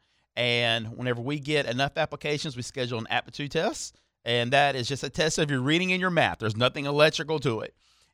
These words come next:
And if you get a qualifying score on that test, you qualify for an interview. We'll be interviewing in the spring, probably around late April.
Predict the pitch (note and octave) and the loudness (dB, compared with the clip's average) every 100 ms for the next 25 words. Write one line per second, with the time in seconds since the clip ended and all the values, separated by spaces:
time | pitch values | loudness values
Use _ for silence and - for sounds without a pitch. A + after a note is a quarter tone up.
0 | - A#2+ A#2 A#2 A2 C3+ B2 - C3 C3 | -4 0 2 0 -2 -2 -2 -2 2 2
1 | - D3 C3 - C#3+ C3+ D#3+ - F3 E3+ | 2 0 -2 -4 0 4 4 4 -2 -2
2 | B2+ C3+ B2 C#3 A#2 A#2 A#2 A#2+ D3+ C#3+ | -2 2 2 4 2 2 -2 -2 -4 -2
3 | D#3+ D3 E3 E3 D#3+ F3+ D#3+ F3 F3+ E3+ | -2 -2 0 0 0 0 0 -2 -2 -2
4 | C#3 C3 - F3+ F#3+ F#3+ - C#3 C#3+ C#3 | -2 -4 -4 0 0 0 4 4 4 2
5 | C3+ C3 B2+ - D3+ E3+ A#3 D4 | 2 2 0 2 0 0 -6 -10